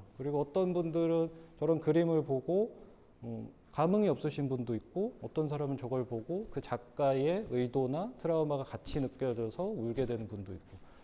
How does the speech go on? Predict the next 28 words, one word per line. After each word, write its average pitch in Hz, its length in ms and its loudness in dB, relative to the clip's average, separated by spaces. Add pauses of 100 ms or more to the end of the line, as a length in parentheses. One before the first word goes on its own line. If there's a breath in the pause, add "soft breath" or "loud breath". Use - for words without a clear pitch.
(140 loud breath)
저는 170 160 -2
그런 190 340 4
거라고 147 300 4
생각해요. 139 420 -6
아유르베다도 165 800 4
그런 139 240 2
것 143 160 2
중에 131 220 -2
한 143 200 -6
가지일 131 320 0
뿐이거든요. 120 580 -8 (600 loud breath)
그래서 160 480 4 (400 loud breath)
공통적으로 170 880 2
주고자 147 380 -2
했던 170 320 -4
거는, 135 440 2 (460 loud breath)
어, 110 380 -6
몸과 147 420 4
마음의 127 520 4
괴로움에 131 500 2
대한 120 540 -2
해소라고 147 1120 -2
생각을 135 400 -4
했어요. 117 320 -6
그래서 151 400 2
오늘 139 360 0
주제도 147 520 -2
아유르베다는 147 920 2